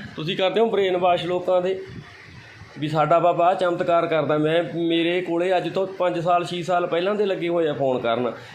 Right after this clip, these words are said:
ਇੱਕ ਇੱਥੋਂ ਦਾ ਨਾ ਤਰਨ ਤਾਰਨ ਦਾ ਪਾਸਟਰ ਹੀਰਾ ਸਿੰਘ ਸੀ, ਡੇਢ ਘੰਟੇ ਦੀ ਰਿਕਾਰਡਿੰਗ ਸੀ ਉਹਦੀ ਮੇਰੇ ਕੋਲ, ਠੀਕ ਹੈ। ਤੇ ਉਹ ਬੋਲੀ ਗਿਆ, ਬੜੀ ਭਕਾਈ ਕਰੀ ਉਹਨੇ ਗੁਰੂ ਨਾਨਕ ਦੇਵ ਜੀ ਤੋਂ ਲੈ ਕੇ, ਲੰਗਰਾਂ ਤੋਂ ਲੈ ਕੇ, A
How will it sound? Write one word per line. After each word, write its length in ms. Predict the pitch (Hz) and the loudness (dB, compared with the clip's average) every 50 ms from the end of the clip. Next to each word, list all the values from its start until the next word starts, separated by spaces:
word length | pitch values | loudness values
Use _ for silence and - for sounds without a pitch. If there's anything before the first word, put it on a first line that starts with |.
| - - | -14 -10
ਇੱਕ 160 | 151 170 - 180 180 175 - - 165 | -8 -4 -2 -2 -2 -2 -2 -2 -4
ਇੱਥੋਂ 220 | 170 - 160 175 | -4 -2 -2 -2
ਦਾ 80 | 180 196 | -2 0
ਨਾ 160 | 208 220 214 196 180 170 160 156 151 151 143 - - - - - - - - - - - - - - - - - - - - - - - | 0 0 0 0 0 -2 -2 -2 -4 -4 -4 -4 -6 -8 -12 -14 -20 -20 -20 -20 -20 -20 -20 -20 -20 -20 -20 -20 -20 -20 -20 -16 -6 -2
ਤਰਨ 240 | 165 165 165 165 165 | 0 0 2 2 0
ਤਾਰਨ 280 | 151 170 165 165 165 170 | 2 2 2 2 2 2
ਦਾ 140 | 160 165 170 | 2 2 2
ਪਾਸਟਰ 400 | 165 165 160 160 156 156 - 160 | 2 0 0 -2 -2 -2 -2 -2
ਹੀਰਾ 280 | 165 165 151 156 160 156 | -2 0 0 0 0 0
ਸਿੰਘ 220 | 143 165 170 165 160 | 0 0 0 0 -2
ਸੀ, 80 | 151 | -2
ਡੇਢ 280 | 139 147 160 170 180 185 | -2 -2 -2 -2 -2 0
ਘੰਟੇ 200 | 185 175 170 165 | -2 -2 -2 -2
ਦੀ 120 | 160 160 | -2 -4
ਰਿਕਾਰਡਿੰਗ 380 | 156 156 160 151 147 143 139 131 | -4 -2 -2 -2 0 0 -2 -2
ਸੀ 100 | 127 110 | -4 -4
ਉਹਦੀ 160 | 110 113 131 | -4 -4 -4
ਮੇਰੇ 200 | 127 123 117 110 | -2 -2 -2 -4
ਕੋਲ, 140 | 107 - 110 - - - - - - - - - | -4 -6 -8 -10 -12 -16 -20 -20 -20 -20 -12 -8
ਠੀਕ 200 | 151 165 156 175 | -6 -4 -2 -2
ਹੈ। 180 | 185 151 - - - - - - - - - - - | -2 -4 -4 -8 -12 -10 -10 -10 -10 -10 -16 -12 -6
ਤੇ 120 | - 185 190 - - - - - - - | -4 -2 -2 -2 -4 -8 -14 -16 -10 -6
ਉਹ 100 | - 196 | -4 -4
ਬੋਲੀ 380 | 156 143 165 175 175 185 196 185 165 | -2 0 0 0 0 0 -2 0 0
ਗਿਆ, 120 | 180 180 | 0 0
ਬੜੀ 260 | - 151 170 175 185 | 0 0 0 0 0
ਭਕਾਈ 360 | 185 185 180 190 190 185 170 | -2 -2 -2 0 0 0 0
ਕਰੀ 200 | 160 165 160 160 | 0 0 0 0
ਉਹਨੇ 160 | 165 165 175 160 | 0 0 0 -2
ਗੁਰੂ 140 | 165 151 | -2 0
ਨਾਨਕ 280 | 156 156 151 151 151 156 | 0 0 0 0 0 -2
ਦੇਵ 200 | 151 156 160 156 | -2 -2 -2 -2
ਜੀ 120 | 147 151 156 | -2 -2 -2
ਤੋਂ 140 | 156 160 156 | -2 -2 0
ਲੈ 140 | 151 147 147 | 0 0 -2
ਕੇ, 120 | 143 160 | -2 -2
ਲੰਗਰਾਂ 400 | 156 147 139 135 135 143 143 147 | 0 0 0 0 0 2 2 0
ਤੋਂ 140 | 139 147 151 | 0 0 -2
ਲੈ 160 | 151 147 139 139 | -2 -2 -2 -2
ਕੇ, 140 | 139 170 165 - - | -4 -4 -6 -4 -2
A 100 | - 175 | -2 -2